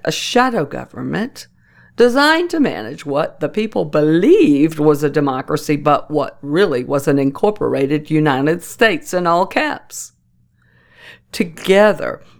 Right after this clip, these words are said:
this chimera, this two-headed monster,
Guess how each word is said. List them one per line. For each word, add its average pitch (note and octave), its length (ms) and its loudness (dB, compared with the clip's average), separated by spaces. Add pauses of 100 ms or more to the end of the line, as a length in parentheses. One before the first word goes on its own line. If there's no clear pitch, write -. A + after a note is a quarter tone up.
(140)
this F#3+ 420 2
chimera, C3 920 -2 (260)
this - 500 -2
two-headed B3 680 2
monster, C3 640 -6